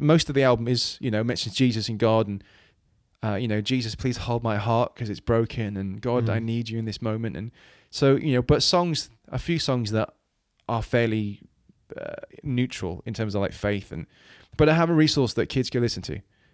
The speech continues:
Speaker 1: that ultimately would lead them to Jesus, you know, would direct them to Jesus, and so Jesus is there for you.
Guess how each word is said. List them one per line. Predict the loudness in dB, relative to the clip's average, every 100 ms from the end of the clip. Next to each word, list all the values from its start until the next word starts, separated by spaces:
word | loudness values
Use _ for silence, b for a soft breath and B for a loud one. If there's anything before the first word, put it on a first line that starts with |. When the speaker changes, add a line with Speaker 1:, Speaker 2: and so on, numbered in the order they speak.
| _ 0
Speaker 1:
that | 0 2
ultimately | 2 2 2 0 2
would | 2 2
lead | 2 2
them | 2
to | -2 -4
Jesus, | -2 -2
you | -2
know, | -2
would | 0 -2 -8 -4
direct | 2 2 2
them | -2 -6 -10
to | -12 -4
Jesus, | -2 -2 -6
and | -6
so | -6
Jesus | -2 -2 -2
is | -2
there | 0 -2
for | -2 -2
you. | -2 -4